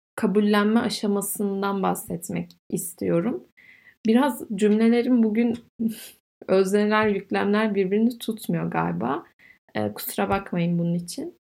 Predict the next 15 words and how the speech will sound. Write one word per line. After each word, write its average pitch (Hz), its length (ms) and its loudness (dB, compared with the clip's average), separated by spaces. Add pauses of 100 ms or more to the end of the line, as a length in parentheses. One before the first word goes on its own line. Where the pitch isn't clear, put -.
(800)
Şimdi 226 200 6
yasın 226 280 4
sağlıklı 233 640 2
bir 262 60 2
şekilde 233 520 2
sürmesi 220 760 0
ve 247 180 0
tamamlanması 202 1000 -2
ile 220 220 0
ilgili 208 600 -4 (440)
birçok 262 380 -2
kaynakta 208 800 -2 (420)
ölümü 233 340 6
kabullenmekten 202 1160 0
bahsedilir. 156 840 -4